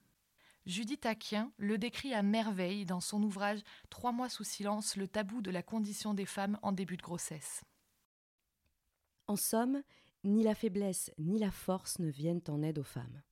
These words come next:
Speaker 2: Soit elles sont moins soignées parce qu'elles sont perçues comme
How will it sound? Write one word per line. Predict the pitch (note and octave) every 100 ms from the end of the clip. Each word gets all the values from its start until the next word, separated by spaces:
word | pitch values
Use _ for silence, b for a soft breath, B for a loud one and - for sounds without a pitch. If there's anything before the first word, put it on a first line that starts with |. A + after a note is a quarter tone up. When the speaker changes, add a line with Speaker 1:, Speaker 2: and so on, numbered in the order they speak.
| _ -
Speaker 2:
Soit | - D4 C4
elles | G3+
sont | - F#3+ -
moins | E3+ F3+ G#3 C4+ C#4
soignées | A3+ - D#3+ C#3+ B2+ A#2+ _
parce | D3 -
qu'elles | D3
sont | - E3
perçues | E3 - A3
comme | G#3 F#3+